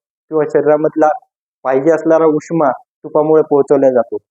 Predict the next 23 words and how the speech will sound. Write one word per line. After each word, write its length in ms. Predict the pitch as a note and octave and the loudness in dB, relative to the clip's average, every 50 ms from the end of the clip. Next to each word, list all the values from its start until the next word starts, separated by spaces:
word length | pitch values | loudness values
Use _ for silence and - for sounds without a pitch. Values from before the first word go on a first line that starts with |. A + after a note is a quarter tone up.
| _ _ _ _ _ | _ _ _ _ _
म्हणूनच 360 | - B2+ C#3+ D3 D3+ D3+ D3 | -10 -8 -4 -2 0 0 0
तुपाचा 420 | - - C#3+ C#3 - D3 C#3+ D3 D3 | 0 -4 -6 -4 -2 -2 0 0 0
मंद 300 | C#3 C#3 C#3+ D3+ D#3 D#3 | 0 0 0 0 0 0
दिवा 320 | D3+ D3 D3 C#3+ D3 C3+ A#2 - | 0 0 0 2 2 2 0 -2
तो, 380 | - _ _ _ _ - C#3 C#3 C#3 - | -6 _ _ _ _ -10 -10 -10 -10 -12
तो 600 | _ _ _ _ _ _ D3+ C#3+ C#3+ C#3 C#3+ C#3+ _ _ _ _ | _ _ _ _ _ _ -4 -2 -2 -2 -2 -6 _ _ _ _
अग्नीला 480 | - C#3+ C#3 C#3+ D3 D#3+ D#3+ D#3 D#3 D#3 - _ | -4 -2 -2 0 0 2 2 2 2 2 0 _
तेवत 480 | _ _ _ _ _ - D3+ C#3+ D#3+ | _ _ _ _ _ -6 -2 0 0
ठेवण्याचं 440 | E3+ - - C#3+ C3+ C3 B2 A#2 - | -2 0 -2 -2 0 0 -2 -2 -2
काम 220 | A#2 - G#2+ G#2 G#2+ | -2 -2 -2 -4 -4
करतो. 280 | - G2 F2 - _ _ _ _ _ _ _ _ _ _ _ _ - | -8 -12 -12 -12 _ _ _ _ _ _ _ _ _ _ _ _ -10
पचनानंतर 640 | D#3 D3 - F#3 F#3 F#3 F3+ F3+ F3+ E3+ - F3 E3+ | -8 -6 -2 0 2 2 2 2 0 0 0 -2 0
जर 100 | E3+ F3 | 2 0
विचार 380 | E3+ E3+ D#3 - - E3+ E3 E3 | 0 0 -2 -2 0 0 0 0
करायचा 360 | D#3+ E3+ D#3+ E3 D#3+ E3+ E3 | 2 2 2 2 2 2 2
झाला 240 | D#3+ E3 D#3+ D3 C#3 C3+ | 2 2 2 2 0 0
तर 380 | - _ _ _ _ _ - | -2 _ _ _ _ _ -4
याचं 160 | D#3 D#3 D#3 E3+ | -2 -2 0 0
एक 160 | E3+ E3+ E3+ - - | -2 -2 -4 -10 -20
उत्तम 360 | C#3+ - _ F3 E3+ E3+ E3+ | -20 -14 _ -10 -10 -10 -10
कार्य 500 | - - _ _ D3 C3 C3 C#3+ E3 D#3 | -14 -18 _ _ -2 -2 0 2 2 2
म्हणजे 340 | D#3 D#3 D#3+ D#3+ - - D#3+ | 2 0 -2 -4 -6 -8 -8
चक्षुष्य. 420 | - - - E3 - - - G3 | -6 -4 -4 -4 -4 -2 -4 -6